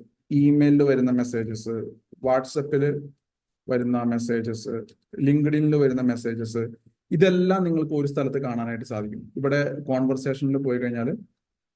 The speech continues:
ഇവിടെ കാണാനായിട്ട് സ-, അപ്പോ ഇതെല്ലാം മാനേജ് ചെയ്യാനായിട്ട് നിങ്ങൾ മൾട്ടിപ്പിൾ സ്ഥലങ്ങളിൽ പോകേണ്ട കാര്യമില്ല. ഇതെല്ലാം നിങ്ങൾക്ക് ഒരു സ്ഥലത്ത് തന്നെ കാണാൻ പറ്റും. ഓക്കെ,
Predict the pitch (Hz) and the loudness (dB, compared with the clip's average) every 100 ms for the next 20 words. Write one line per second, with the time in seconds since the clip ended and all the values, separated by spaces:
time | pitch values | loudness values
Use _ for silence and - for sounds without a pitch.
0 | _ _ _ _ _ - 139 143 143 139 | _ _ _ _ _ -6 0 2 2 2
1 | 131 127 123 143 185 175 175 190 185 190 | 0 -2 -2 0 0 0 2 2 2 0
2 | 160 151 160 165 160 156 151 156 156 135 | 0 0 -2 -2 -2 -2 -4 -4 -2 -2
3 | 127 135 151 147 135 127 131 143 123 120 | -2 -2 -2 -2 -2 -2 -2 0 0 0
4 | 123 123 117 120 117 127 _ _ _ _ | -2 -2 -2 -2 -6 -8 _ _ _ _
5 | 147 147 147 156 143 135 139 131 135 123 | 2 4 4 4 2 2 2 0 0 -2
6 | 123 123 120 113 113 107 113 - 139 | -2 -2 -2 -4 -2 -4 -6 -10 -6